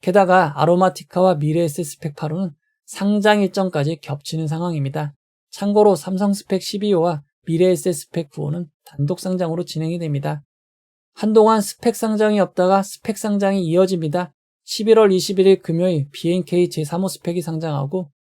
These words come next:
십일월 이십사 일 월요일 신형 제 십일 호 스펙이 상장합니다. 미래에셋 비전 스펙 팔 호 전에 상장하는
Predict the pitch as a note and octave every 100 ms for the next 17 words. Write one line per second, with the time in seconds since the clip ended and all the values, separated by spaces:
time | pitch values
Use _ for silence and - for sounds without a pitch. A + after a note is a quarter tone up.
0 | _ - G#3+ A3+ A#3 F#3+ F3 - - F#3
1 | F#3 D3+ D3+ F3 C#3 - _ _ - G#3+
2 | G#3+ F3+ D3 D3+ F#3+ G#3 G#3 G3+ - D#3+
3 | E3+ E3 F3 F3+ D3+ D#3 D#3 - _ _
4 | _ _ _ - E3 F3+ G3+ F3+ G3 G3
5 | D#3 E3 F3+ - F#3 F#3 - G#3 G#3 F#3+
6 | F#3+ F#3 F#3+ G3 F3+ D#3+ F3 C#3+